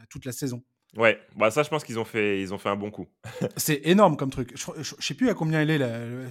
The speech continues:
Speaker 1: à combien
Speaker 2: Elle
Speaker 1: ça
Speaker 2: est à
Speaker 1: coûte, je crois que
Speaker 2: cent cinquante, je crois.
Speaker 1: Un truc comme ça. Mais franchement, quand tu vois le prix d'un abonnement à N B A League Pass, si tu as le jeu plus League Pass, c'est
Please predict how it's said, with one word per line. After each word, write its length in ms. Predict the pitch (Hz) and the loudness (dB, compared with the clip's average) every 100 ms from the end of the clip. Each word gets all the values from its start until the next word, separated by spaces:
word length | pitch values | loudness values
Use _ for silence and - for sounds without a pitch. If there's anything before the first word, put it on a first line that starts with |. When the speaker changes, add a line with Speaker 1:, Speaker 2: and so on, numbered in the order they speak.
| 127 | -16
Speaker 1:
à 80 | - | -14
combien 180 | - 151 | -8 -2
Speaker 2:
Elle 60 | |
Speaker 1:
ça 80 | 101 | 0
Speaker 2:
est 0 | |
à 20 | |
Speaker 1:
coûte, 140 | 101 160 | 0 -2
je 40 | |
crois 100 | 147 | -2
que 40 | 127 | 0
Speaker 2:
cent 40 | |
cinquante, 100 | 113 | -2
je 60 | - | -2
crois. 160 | 90 - _ _ _ _ | -6 -8 _ _ _ _
Speaker 1:
Un 100 | 143 | -12
truc 160 | 131 151 | -8 -2
comme 140 | 165 | -2
ça. 260 | 170 220 170 - - | 0 -2 -4 -12 -12
Mais 120 | 127 | -10
franchement, 400 | 117 151 151 226 | -6 -4 -2 -2
quand 120 | 226 | -2
tu 120 | 143 135 | -4 -4
vois 100 | 131 | -4
le 60 | |
prix 140 | - 165 | -4 -4
d'un 120 | 143 | -2
abonnement 400 | 135 135 143 143 | -2 -2 -2 -2
à 60 | |
N 100 | 123 | -4
B 120 | 120 127 | -6 -6
A 60 | |
League 180 | 117 - | -8 -4
Pass, 340 | 180 214 - _ _ _ | -4 -4 -8 _ _ _
si 180 | - - | -12 -10
tu 180 | 147 151 | -4 0
as 60 | 139 | 4
le 160 | 175 | 4
jeu 340 | 180 180 180 - | 4 4 2 0
plus 300 | 156 170 151 | -6 -6 -6
League 160 | 139 | -6
Pass, 340 | 190 214 - - | -2 -2 -4 -12
c'est 240 | - - | -14 -14